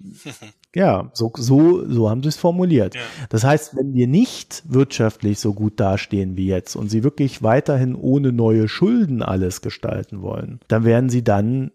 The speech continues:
Speaker 2: ihr Wahlprogramm nicht umsetzen.
Speaker 1: Na, wobei man ja dann in der Rezession noch wieder mehr, äh, Schulden machen kann.
Speaker 2: Ja, das sagst du. Aber hier steht, dass sie es ohne neue Schulden machen.
Speaker 1: Naja, also sie werden ja im, im Wahlprogramm nicht schreiben,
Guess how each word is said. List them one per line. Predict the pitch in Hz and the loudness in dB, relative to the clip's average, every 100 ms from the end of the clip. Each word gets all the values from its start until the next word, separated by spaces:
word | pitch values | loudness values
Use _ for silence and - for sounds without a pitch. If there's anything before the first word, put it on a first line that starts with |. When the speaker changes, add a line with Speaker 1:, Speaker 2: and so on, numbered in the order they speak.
| _ | _
Speaker 2:
ihr | 120 107 | 0 2
Wahlprogramm | 104 104 - 131 - 139 156 | 2 0 -2 -4 -2 0 0
nicht | 180 | 0
umsetzen. | 202 185 135 92 - - 117 - _ | 2 2 2 0 -2 -8 -10 -16 _
Speaker 1:
Na, | 120 107 | -12 -10
wobei | 113 113 | -4 -2
man | 123 123 | 0 0
ja | 117 110 | 0 -2
dann | 113 117 117 | -4 -6 -12
in | 110 | -16
der | 107 | -16
Rezession | 107 - - 104 120 | -16 -12 -10 -6 -6
noch | 139 - | -6 -8
wieder | 127 | -8
mehr, | 120 117 117 - | -6 -8 -10 -12
äh, | 139 | -10
Schulden | - 123 110 | -8 -8 -8
machen | 110 123 101 | -8 -10 -12
kann. | - - _ | -18 -20 _
Speaker 2:
Ja, | 92 | -2
das | - - | -2 -4
sagst | - - - - | -4 -4 -2 2
du. | 160 - - - - | 2 2 -8 -20 -6
Aber | 107 92 | -2 0
hier | 92 87 | -2 -2
steht, | - 131 | 0 2
dass | 151 202 | 2 2
sie | |
es | 214 | 2
ohne | 185 110 85 | 2 2 2
neue | - - | -2 -6
Schulden | - - - - | -6 -6 -6 -6
machen. | - 117 | -8 -8
Speaker 1:
Naja, | 113 117 | -6 -4
also | 113 110 | -6 -8
sie | 104 | -10
werden | 107 113 123 | -6 -6 -4
ja | 120 | -6
im, | 117 | -6
im | 110 110 104 | -10 -12 -8
Wahlprogramm | 98 107 - 127 127 | -6 -6 -10 -6 -4
nicht | 117 - | -4 -8
schreiben, | - 104 123 120 117 110 | -6 -8 -8 -12 -16 -20